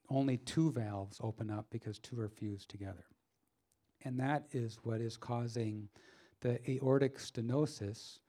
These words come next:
which basically is the blood flow from the heart,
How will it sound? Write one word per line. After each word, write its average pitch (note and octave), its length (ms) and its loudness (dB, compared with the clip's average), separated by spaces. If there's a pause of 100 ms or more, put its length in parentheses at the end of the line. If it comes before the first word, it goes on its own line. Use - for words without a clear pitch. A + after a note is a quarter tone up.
(340)
which - 220 -6
basically C3 880 2
is A#2 600 0
the A#2 80 -2
blood B2 320 0
flow B2 300 4
from A2 260 -6
the G2+ 60 -6
heart, B2 540 -4